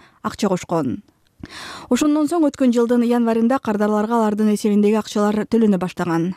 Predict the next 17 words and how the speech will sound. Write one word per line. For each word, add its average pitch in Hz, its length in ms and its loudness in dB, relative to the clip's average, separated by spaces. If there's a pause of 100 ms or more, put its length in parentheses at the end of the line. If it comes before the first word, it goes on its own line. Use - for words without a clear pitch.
Бирок 196 280 0
мамлекеттик 190 520 0
каражаттар 233 480 0
деле 285 260 2 (320)
кардарларга 247 600 0
карыздан 214 460 0
кутулууга 190 460 0
толук 196 340 0
жеткен 226 320 2
жок. 180 220 -4 (1000)
Ушундан 294 380 4
соң 339 220 2
бийлик 262 340 0
банктардын 233 640 2
мүлктөрүн 220 520 0
сатууну 240 380 0
чечкен. 180 560 -6